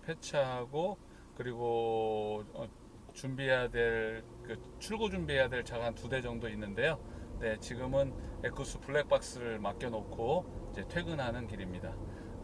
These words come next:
오늘 하루 일정을 저는 다 소화했으니까요. 우리 구독자님들도, 네, 일정들 잘,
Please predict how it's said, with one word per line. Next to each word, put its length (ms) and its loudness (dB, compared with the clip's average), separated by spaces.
오늘 380 10
하루 200 10
일정을 520 10
저는 280 4
다 240 6
소화했으니까요. 1300 8
우리 160 -2
구독자님들도, 1500 4
네, 220 6
일정들 640 0
잘, 840 8